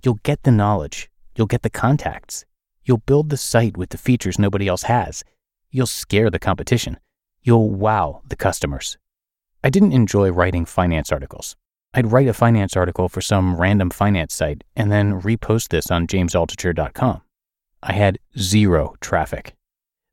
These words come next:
Then I decided to write articles I enjoyed, to get back to my true roots where I loved writing and reading. I also wanted to really explore all my failures, my miseries, my pain,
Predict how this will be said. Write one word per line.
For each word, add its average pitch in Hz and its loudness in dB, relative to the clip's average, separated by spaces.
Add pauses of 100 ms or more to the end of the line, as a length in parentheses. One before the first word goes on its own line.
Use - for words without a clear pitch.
Then 165 0
I 190 -4
decided 165 0
to 139 2
write 127 2
articles 110 -2
I 107 -2
enjoyed, 110 6 (380)
to - -8
get 139 0
back 147 0
to - 2
my 135 2
true 131 2
roots 104 0
where 90 0
I 101 4
loved 104 2
writing 92 0
and 82 -2
reading. 85 0 (680)
I 131 0
also 165 2
wanted 139 0
to - -4
really 110 0
explore 104 0
all 95 4
my 78 -4
failures, 120 0 (280)
my 85 -2
miseries, 107 -2 (220)
my 110 0
pain, 127 2